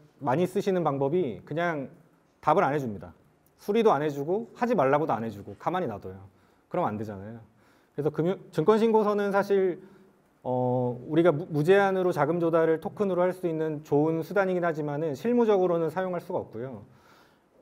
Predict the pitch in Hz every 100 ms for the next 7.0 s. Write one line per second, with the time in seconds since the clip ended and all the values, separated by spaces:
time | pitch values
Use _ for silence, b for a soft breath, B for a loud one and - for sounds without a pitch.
0 | - 117 113 277 294 269 220 202 175 175
1 | 160 156 143 143 147 185 202 170 131 127
2 | 127 - 117 123 139 131 151 196 220 -
3 | - 147 175 170 165 165 151 233 214 190
4 | 165 127 139 143 135 135 135 - 190 156
5 | 95 - 101 90 90 _ b b _ 156
6 | 160 127 202 196 165 156 175 170 107